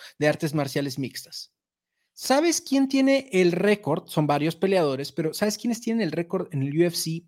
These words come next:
de más peleas en un año? No te lo, no vas a saber, evidentemente, porque hay un chingo de güeyes. Chris Leven, Roger Huerta, el Cowboy Cerrone, etcétera, etcétera. Uriah Hall. ¿Pelearon cuántas veces? Cinco veces.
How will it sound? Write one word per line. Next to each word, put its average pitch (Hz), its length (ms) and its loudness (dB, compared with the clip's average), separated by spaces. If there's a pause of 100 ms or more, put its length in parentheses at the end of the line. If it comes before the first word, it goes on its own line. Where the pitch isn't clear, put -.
(160)
de 147 140 -2
más 180 420 0
peleas 180 560 0
en 139 140 -2
un 160 160 -2
año? 208 340 -4 (960)
No 170 140 4
te 175 80 2
lo, 151 80 0
no 151 100 0
vas 135 180 0
a 160 40 0
saber, 170 240 6
evidentemente, 147 540 2
porque - 180 -8
hay 120 60 -2
un 127 80 0
chingo 147 240 4
de 185 80 4
güeyes. 185 340 4
Chris 143 180 0
Leven, 175 460 6
Roger 143 280 4
Huerta, 170 840 6 (160)
el 135 160 -4
Cowboy 151 320 6
Cerrone, 180 920 4 (240)
etcétera, 208 400 4
etcétera. 165 240 6
Uriah 170 340 8
Hall. 185 440 6 (180)
¿Pelearon 190 420 6
cuántas 208 320 4
veces? 214 460 0
Cinco 220 640 2
veces. - 540 -2